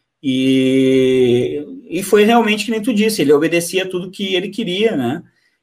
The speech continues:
E até uma vez eu achava que ele ia ser demitido, porque teve uma vez que ele não obedeceu, não me lembro agora o que, que ele falou,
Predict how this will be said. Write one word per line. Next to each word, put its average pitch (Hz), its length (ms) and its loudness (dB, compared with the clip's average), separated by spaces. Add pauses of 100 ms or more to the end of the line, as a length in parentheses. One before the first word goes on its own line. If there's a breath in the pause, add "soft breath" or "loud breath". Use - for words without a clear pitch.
E - 60 0
até 208 280 2
uma 427 220 2
vez 170 400 4
eu 208 80 2
achava 202 340 0
que 208 160 -6
ele 202 200 -4
ia 208 160 2
ser 208 160 0
demitido, 202 540 -6
porque 220 300 -10
teve 254 320 -4
uma 285 200 0
vez 185 300 -2
que - 100 -10
ele 214 140 -6
não 202 200 -6
obedeceu, 208 600 0
não 165 120 -2
me 151 100 -2
lembro 190 280 -2
agora 143 300 -2
o - 40 -6
que, - 120 -20
que - 80 -16
ele 170 80 -10
falou, 139 560 -4